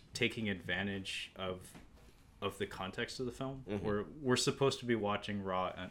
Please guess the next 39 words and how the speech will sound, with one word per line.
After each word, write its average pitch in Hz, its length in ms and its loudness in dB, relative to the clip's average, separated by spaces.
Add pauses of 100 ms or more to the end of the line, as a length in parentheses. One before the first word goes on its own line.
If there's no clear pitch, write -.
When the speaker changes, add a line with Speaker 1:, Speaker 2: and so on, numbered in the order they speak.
(100)
Speaker 1:
unedited 92 540 0
footage. - 360 -10
Speaker 2:
Yeah. - 140 0 (420)
Speaker 1:
And 107 120 2
the 107 60 4
way 135 160 12
we 131 160 8
get 120 280 6
away 117 260 8
with 120 200 4
this, 90 400 -2
like, 90 240 0 (540)
inserting 107 540 4
effects 101 440 2
and 92 120 -4
stuff - 340 -2
and 92 140 -4
doing 113 260 6
things 98 300 0
that 92 180 -4 (100)
in 113 180 2
real 107 160 6
life 98 300 0
require 95 360 0
setup 90 560 0
to 87 120 -6
execute, 92 600 -2 (680)
um, 104 280 4
instead 110 440 4
of, 113 280 4 (160)
like, 92 260 -2 (100)
changing 101 440 4
angles 98 560 4
or 85 40 -8
doing 90 300 -4
cuts, - 480 0 (560)
we 120 120 4
have, 117 380 4 (440)
like, 98 240 -4